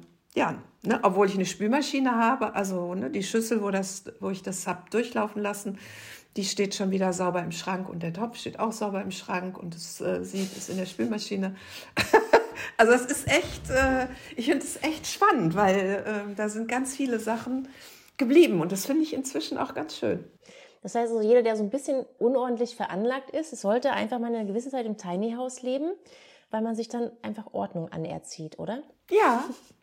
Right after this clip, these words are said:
Speaker 1: ja, ja.
Speaker 2: Aber das fand ich auch immer so, also es wird halt auch gefühlt, äh, im Nu, in der, innerhalb von Sekunden wird es schmutzig und auch in, in so,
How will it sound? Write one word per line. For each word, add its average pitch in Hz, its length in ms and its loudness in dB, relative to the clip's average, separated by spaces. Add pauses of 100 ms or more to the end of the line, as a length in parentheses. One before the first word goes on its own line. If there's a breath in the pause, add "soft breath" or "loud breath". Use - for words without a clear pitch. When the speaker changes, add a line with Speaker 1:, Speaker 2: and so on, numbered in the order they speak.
(120)
Speaker 1:
ja, 311 340 0 (1080)
ja. 269 280 -6 (500 loud breath)
Speaker 2:
Aber 196 180 0
das 214 140 -4
fand 277 180 0
ich 285 100 0
auch 247 120 0
immer 247 200 -2
so, 240 320 0 (140)
also 208 160 2
es 196 260 -2
wird 285 180 2
halt 254 220 -2
auch - 140 -8
gefühlt, 277 580 0
äh, - 120 0 (180)
im 226 320 6
Nu, 311 400 8
in 214 140 6
der, 226 340 6
innerhalb 285 260 6
von 269 140 4
Sekunden 285 640 2
wird 269 160 0
es 254 100 -2
schmutzig 294 720 -2 (240 loud breath)
und 220 140 2
auch 220 120 -2 (140)
in, 208 180 2
in 202 140 0
so, 247 220 0